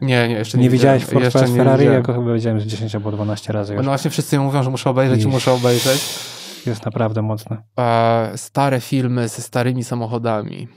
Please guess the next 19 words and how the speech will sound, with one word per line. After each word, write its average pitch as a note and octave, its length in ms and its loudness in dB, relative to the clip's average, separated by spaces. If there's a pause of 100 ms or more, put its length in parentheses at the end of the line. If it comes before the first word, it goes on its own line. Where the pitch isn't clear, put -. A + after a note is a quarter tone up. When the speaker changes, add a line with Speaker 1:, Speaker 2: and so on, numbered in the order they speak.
(120)
Speaker 2:
I B2 60 -2
tam B2+ 160 4
będziesz B2+ 240 2
miał B2 80 4
właśnie A#2 260 2
dużo A#2 220 4
tego, A2 200 2
co G#2+ 140 -4
lubisz, G#2 280 -4
takiej, A2 280 -4
takiej A2+ 220 -2
prawdziwej A2+ 460 0
rywalizacji A2 680 0
z, G#2+ 40 -2
z - 20 -4
tymi A2 200 0 (140)
Speaker 1:
Aha. A#2+ 100 2
Speaker 2:
wszystkimi A#2 380 -4
u-, A#2 100 -2